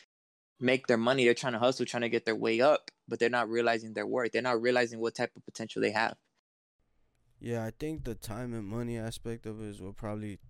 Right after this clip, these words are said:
Speaker 2: uh, kinda draws people to just, you know, 'cause if you come to me and just say, "Here's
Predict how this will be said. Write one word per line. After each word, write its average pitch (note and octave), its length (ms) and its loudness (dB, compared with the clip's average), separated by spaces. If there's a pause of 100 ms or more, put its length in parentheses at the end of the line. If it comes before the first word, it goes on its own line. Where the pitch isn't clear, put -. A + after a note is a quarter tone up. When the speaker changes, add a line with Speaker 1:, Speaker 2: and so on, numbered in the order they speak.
(120)
Speaker 2:
uh, G2+ 200 -8 (920)
kinda A#2 300 -4
draws A#2 380 -2
people A#2+ 320 -6
to G#2+ 160 -10
just, A2 460 -8
you B2 80 -8
know, A#2 140 -4
'cause A#2 180 -6
if A#2 100 -4
you B2 100 -4
come D3 240 -4
to C#3 120 -8
me C#3 260 -4
and A2 160 -4
just A2 240 -8
say, A2 300 -4 (640)
"Here's B2 600 -2